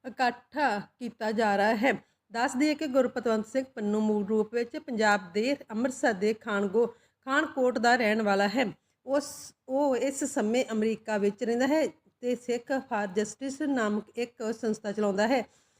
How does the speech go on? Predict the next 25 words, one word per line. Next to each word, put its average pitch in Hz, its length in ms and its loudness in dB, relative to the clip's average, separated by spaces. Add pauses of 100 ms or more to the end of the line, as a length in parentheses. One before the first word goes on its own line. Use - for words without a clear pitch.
(220)
ਉਸ 277 280 0
ਕੋਲ 285 360 2
ਅਮਰੀਕਾ 240 420 -2
ਤੇ 220 140 -4
ਕੈਨੇਡਾ 214 380 2
ਦੋਵਾਂ 247 380 2
ਦੀ 208 360 0 (160)
ਨਾਗਰਿਕਤਾ 220 640 -2
ਹੈ। 240 180 2
ਭਾਰਤ 233 480 -2
ਸਰਕਾਰ 214 420 -2
ਨੇ 294 200 0
ਦੋ 214 140 0
ਹਜ਼ਾਰ 214 240 0
ਉੱਨੀ 214 240 0
ਵਿੱਚ 226 200 0
ਗੈਰ 220 280 0
ਕਾਨੂੰਨੀ 269 360 0
ਗਤੀਵਿਧੀਆਂ 214 520 -4
ਰੋਕਥਾਮ, 208 480 -4 (440)
ਰੋਕਥਾਮ 285 480 0
ਕਾਨੂੰਨ 247 420 -2
ਤਹਿਤ 220 380 -4
ਪੰਨੂ 214 380 0
ਦੇ 220 260 4